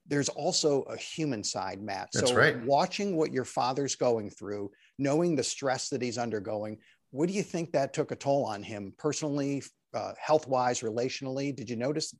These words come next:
Speaker 1: that much?
Speaker 2: Well, you know, Ross, he, he definitely, I think that we all pay for it, um, with our health when we're, when we're under times of stress, especially,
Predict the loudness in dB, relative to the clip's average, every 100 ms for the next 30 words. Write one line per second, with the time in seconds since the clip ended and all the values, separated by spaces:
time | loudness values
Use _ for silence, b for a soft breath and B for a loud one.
0 | -2 -2 0 -4 -4 -14 _ _ _ _
1 | B B B 10 10 10 8 10 12 12
2 | 10 6 6 8 10 8 8 8 12 10
3 | 10 4 2 6 10 10 10 6 6 2
4 | 4 2 0 0 2 4 4 6 6 10
5 | 8 8 4 2 4 6 6 6 6 6
6 | 8 6 4 0 2 4 6 6 6 6
7 | 2 6 8 8 6 6 8 8 8 8
8 | 4